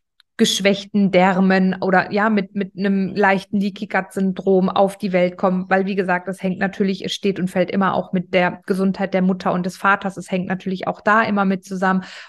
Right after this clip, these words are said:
oder eben hier durch eine bestimmte Ernährungs- und Lebensweise in jungen Jahren, dass sich eben schnell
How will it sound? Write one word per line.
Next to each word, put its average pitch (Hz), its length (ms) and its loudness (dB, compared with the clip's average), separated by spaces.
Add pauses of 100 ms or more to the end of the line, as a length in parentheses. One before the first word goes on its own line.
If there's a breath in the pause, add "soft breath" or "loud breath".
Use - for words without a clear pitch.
(120)
oder 233 380 4
eben 196 220 0
hier 220 300 2
durch 202 320 -4
eine 190 160 -2
bestimmte 196 520 -2
Ernährungs- 196 580 2
und 190 180 -4
Lebensweise 196 640 0
in 185 120 0
jungen 190 340 2
Jahren, 180 340 -2
dass 185 160 -2
sich - 180 -10
eben 185 180 -2
schnell 208 380 2